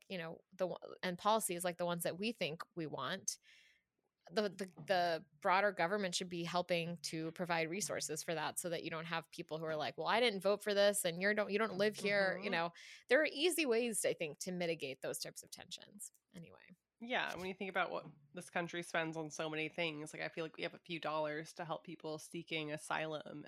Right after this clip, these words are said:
Speaker 2: and refugees and migrants who, like I said, are spending months and months on journey, that off-, like, you know, very recently, fifty-something people were found dead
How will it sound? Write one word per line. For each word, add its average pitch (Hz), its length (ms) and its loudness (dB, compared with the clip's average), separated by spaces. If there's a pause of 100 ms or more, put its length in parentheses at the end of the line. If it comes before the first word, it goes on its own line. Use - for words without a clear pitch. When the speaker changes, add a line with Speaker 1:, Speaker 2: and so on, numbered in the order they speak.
Speaker 2:
and 151 200 -6
refugees - 800 -10
and 151 120 -10
migrants 151 640 -10
who, 151 280 -8
like - 840 -18
I 170 40 -4
said, 165 240 -6
are 165 60 -6
spending 156 300 -8
months 160 280 -4
and 160 120 -4
months 156 540 -4
on 147 520 -6 (760)
journey, 311 260 0
that 247 160 0
off-, 262 260 0
like, 208 280 2 (340)
you 202 140 -6
know, 160 280 -2 (320)
very 196 300 0
recently, 165 840 -6 (320)
fifty-something 190 680 -6
people 170 300 -8
were 165 140 -4
found 160 340 -2
dead 156 400 0